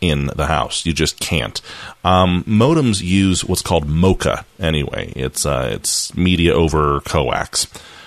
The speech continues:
And so what you wanna do, what you're talking about is getting a moca adapter. And, uh, M O C A, there are multiple different types of adapters. The ones you're looking for are moca two point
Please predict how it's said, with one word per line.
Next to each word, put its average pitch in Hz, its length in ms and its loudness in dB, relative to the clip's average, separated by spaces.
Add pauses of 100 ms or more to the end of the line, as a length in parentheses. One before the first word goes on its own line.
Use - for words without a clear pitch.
(1200)
And 95 360 4
so 101 560 2
what 101 200 2
you 143 200 2
wanna 107 240 2
do, 76 180 2
what 76 140 2
you're 131 100 0
talking 110 320 0
about 92 160 2
is 90 120 0
getting 90 260 2
a 85 40 4
moca 85 440 2
adapter. 80 720 -2 (580)
And, 82 380 2
uh, 80 420 2
M 101 140 4
O 104 80 4
C 104 340 0
A, 80 260 0 (480)
there 87 200 4
are 82 420 2
multiple 120 400 2
different 117 220 0
types 107 200 -2
of 90 60 -4
adapters. 85 560 0
The - 80 -2
ones 101 300 2
you're 104 80 2
looking 110 320 0
for 104 260 0
are 85 120 0
moca 90 380 0
two - 200 0
point 85 260 -2